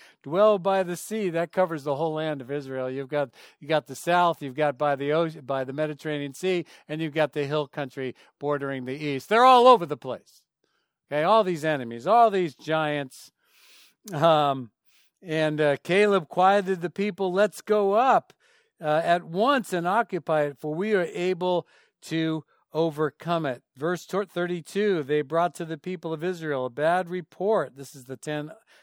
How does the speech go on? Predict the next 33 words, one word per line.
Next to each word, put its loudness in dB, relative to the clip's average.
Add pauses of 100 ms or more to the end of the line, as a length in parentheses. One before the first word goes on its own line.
(120)
ten 0
others, 0 (720)
saying, -2
um, -2
<clears throat> -20 (480)
"The 0
land, 2
though 4
which 0
we -2
have -2
gone -4
to -6
spy -2
it 0
out, 0
is -10
a -2
land -2
that 0
devours 0
its -8
inhabitants. -4
All 2
the -8
people -8
that -6
we -6
saw, -2 (340)
great -2
size, -2
the -6
Nephilim." -4